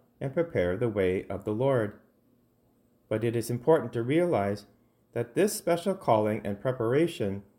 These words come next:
was not unique to Samson and John the Baptist.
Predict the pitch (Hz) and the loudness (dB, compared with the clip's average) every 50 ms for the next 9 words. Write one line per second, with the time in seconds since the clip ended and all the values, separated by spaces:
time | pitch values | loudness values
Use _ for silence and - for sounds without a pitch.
0 | _ _ _ - 127 123 - - 127 139 180 202 - - 131 123 123 139 156 147 | _ _ _ -6 -4 -4 -2 -2 0 0 0 -2 -2 -2 0 0 0 2 0 0
1 | 117 - - - - 95 92 - 143 147 151 151 151 - - 151 143 - - 131 | -2 -4 -6 -10 -10 -10 -6 -4 -2 -2 -2 -2 -4 -4 -4 -4 -2 -2 -4 -4
2 | 135 127 101 92 92 95 101 98 - 139 151 147 147 - 113 101 98 - - - | -2 -2 -2 -2 -2 -2 -4 -2 0 0 0 0 0 -2 -2 -4 -4 -4 -8 -16